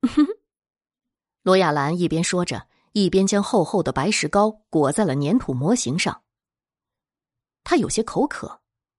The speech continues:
在她的工作室里有一台雪柜，她想在里面拿一瓶可乐来喝。可当她走到雪柜旁时，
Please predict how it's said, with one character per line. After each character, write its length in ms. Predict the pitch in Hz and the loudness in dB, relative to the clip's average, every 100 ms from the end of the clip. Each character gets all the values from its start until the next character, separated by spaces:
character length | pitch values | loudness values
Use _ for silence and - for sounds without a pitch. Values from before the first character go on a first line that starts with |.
| _ _ | _ _
在 160 | 170 | -2
她 120 | 147 | 0
的 80 | 151 | -4
工 140 | - 196 | -2 -2
作 140 | 156 | -2
室 180 | - 151 | -2 -4
里 200 | 143 - _ | -6 -10 _
有 180 | - 160 | 0 0
一 60 | 208 | 0
台 200 | - 190 | -4 -6
雪 200 | - - | -4 -6
柜， 280 | - 196 _ _ _ _ _ _ _ _ | -2 -2 _ _ _ _ _ _ _ _
她 140 | - 185 | -2 0
想 160 | 170 | 0
在 100 | 151 175 | 0 -2
里 140 | 135 | -2
面 320 | 135 151 165 - | -2 -4 -4 -6
拿 200 | 139 220 | -2 0
一 80 | |
瓶 200 | 202 185 | 0 -2
可 220 | 226 - 123 | -2 -2 -2
乐 160 | 226 | 0
来 140 | 190 135 | 0 -4
喝。 360 | - 147 - _ _ _ _ _ _ _ _ _ _ _ _ _ | -6 -6 -6 _ _ _ _ _ _ _ _ _ _ _ _ _
可 160 | - 185 | -4 0
当 160 | 294 | 0
她 120 | 349 392 | 0 -2
走 180 | 156 | -2
到 120 | 131 285 | -2 -4
雪 220 | - 110 | -4 -4
柜 160 | 285 | -2
旁 300 | 277 - 160 | -4 -4 -2
时， 340 | 311 - 107 | -2 -2 -6